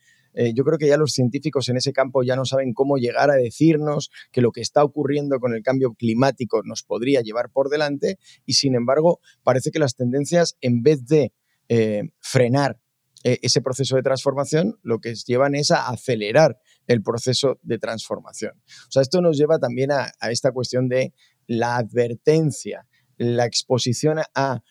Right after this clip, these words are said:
mm, avisos, a anuncios, etcétera, ¿es realmente o, o, o está funcionando? Eh, yo no sé si eso lo habéis notado también en el campo de la inteligencia artificial, si después de estos seis meses donde hemos leído mucho sobre la cautela, la preocupación, los riesgos,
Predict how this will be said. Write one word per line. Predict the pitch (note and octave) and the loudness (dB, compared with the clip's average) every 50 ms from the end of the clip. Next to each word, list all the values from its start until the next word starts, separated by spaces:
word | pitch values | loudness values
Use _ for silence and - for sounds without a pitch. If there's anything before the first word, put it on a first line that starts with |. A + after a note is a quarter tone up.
| _ _ _ | _ _ _
mm, | - A#2+ A#2 A2+ A#2 A#2 A2+ A2+ - _ _ _ - | -2 -2 0 0 -2 -4 -6 -8 -12 _ _ _ -4
avisos, | A2+ A#2 A#2 C#3 C#3+ - - - A#2 G2+ G2 - - - _ _ _ - | -2 2 2 4 4 4 4 2 0 -2 -6 -8 -14 -20 _ _ _ -2
a | B2 A#2+ A#2 | -2 0 2
anuncios, | A#2 B2 D3 D#3 D#3 C3+ - - A#2+ G#2+ A2 G#2+ - - - _ _ _ _ | 2 4 4 4 4 2 0 -2 -2 -2 -2 -2 -6 -10 -16 _ _ _ _
etcétera, | - A2 - - D#3+ D#3 - E3 E3 F#3 G3+ G#3+ - _ _ _ _ _ _ - | -10 -8 -2 0 0 2 2 0 -2 -2 -4 -10 -16 _ _ _ _ _ _ 2
¿es | D3 D3 | 2 4
realmente | D#3+ F3+ F3+ F3+ E3+ D#3+ D#3+ D#3 C#3 C#3+ C3+ B2+ - _ | 6 4 4 4 4 2 2 2 2 2 0 0 -2 _
o, | - A#2 A2+ G#2 - | 0 0 0 0 -4
o, | - G#2+ G#2 - - - | -8 -12 -12 -12 -14 -10
o | - - | -8 -8
está | B2 - D#3 C#3 | -2 0 0 2
funcionando? | A2+ E3 D#3+ C#3+ - C3 B2 A#2+ B2 C3 C#3+ E3+ F#3+ A3 - _ _ - - - _ _ - | 2 2 2 2 2 0 0 0 0 -2 -2 -2 -4 -6 -10 _ _ -20 -20 -20 _ _ 0
Eh, | B2+ B2+ B2 A2+ - | 2 2 2 0 0
yo | B2+ B2+ E3 | 0 2 2
no | F#3+ | 2
sé | F#3 - G#3 | 2 0 0
si | - - F3 | 0 2 2
eso | E3 - E3 D#3 | 2 2 2 2
lo | C3+ B2 | 2 2
habéis | A#2+ C3 C3 A2+ | 2 0 -2 -4
notado | C3 B2 B2 B2+ B2+ | -2 0 0 2 2
también | A#2+ A#2 A#2 A#2+ C3 | 2 0 0 0 -2
en | C3+ B2 | -2 -2
el | A#2 G#2+ | -2 -4
campo | - A#2 A2+ - B2 A#2 | -4 -4 -2 0 0 0
de | A2+ | 0
la | A2 A2 | 0 -2
inteligencia | A2 G#2 A2 G#2 G#2+ - A#2 A2+ - - A#2+ | -4 -6 -8 -10 -8 -6 -6 -4 -2 -4 -4
artificial, | - - A#2+ A2+ - G2+ - D3+ D3 C3 | -4 -6 -10 -12 -8 -2 0 2 2 2
si | G#2+ - - A2+ | 0 -4 -6 -4
después | A2 A#2 A#2 - _ C#3 D3 C#3+ | -4 -6 -6 -4 _ 0 0 2
de | C#3+ D#3+ | 2 0
estos | D#3 C3 - - C3 - | 0 -2 -2 -4 -2 -2
seis | - C3 B2+ A2+ | 0 -2 -2 -2
meses | C3 C#3+ C3+ C3 B2 | -2 -2 -2 -2 -2
donde | B2 A#2 A2 A2+ | -2 -4 -4 -2
hemos | A2+ B2 B2+ A2+ | -2 -2 -2 0
leído | A#2 A2 A2+ B2 A2+ A#2 A2+ | 0 -2 -2 -2 0 0 0
mucho | A2 A#2 B2+ C3 - - - - - _ _ - - _ _ | 0 2 0 0 0 -2 -6 -6 -8 _ _ -20 -20 _ _
sobre | - - A2 G#2 G#2 G#2+ | -2 -2 0 0 -2 -4
la | A2 G#2+ - | -6 -8 -6
cautela, | - G#2+ G#2 G#2+ G2+ - B2 B2+ B2 A#2 A2+ A2+ | -6 -6 -8 -6 -4 0 2 2 2 2 0 -2
la | A2 G2 | -4 -6
preocupación, | - - A2 - G#2 - - G#2+ - - - B2 A#2+ A#2 A#2 A2+ A2 | -8 -10 -10 -8 -6 -4 -4 -4 -6 -4 -2 0 0 0 0 -2 -6
los | A2 A2 - | -8 -10 -8
riesgos, | - A#2+ B2+ C3+ C3 C#3 D3 E3 E3+ - - | -6 -2 -2 -2 -2 -2 -4 -4 -4 -6 -12